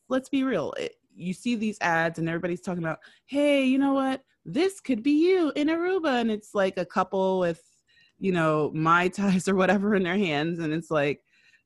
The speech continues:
okay, well, how do I get from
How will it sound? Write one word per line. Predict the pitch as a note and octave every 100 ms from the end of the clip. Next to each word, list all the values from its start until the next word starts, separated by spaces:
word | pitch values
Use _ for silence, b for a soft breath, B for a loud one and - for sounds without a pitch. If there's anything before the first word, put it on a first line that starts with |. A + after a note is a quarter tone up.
| -
okay, | E3 - D#3 D3 D3+ D#3+
well, | D#3 D#3+ D#3+
how | E3+ F#3
do | F#3
I | F3+
get | E3+ E3+ - _
from | E3 D#3+ D3+ D3+ D3+ D3+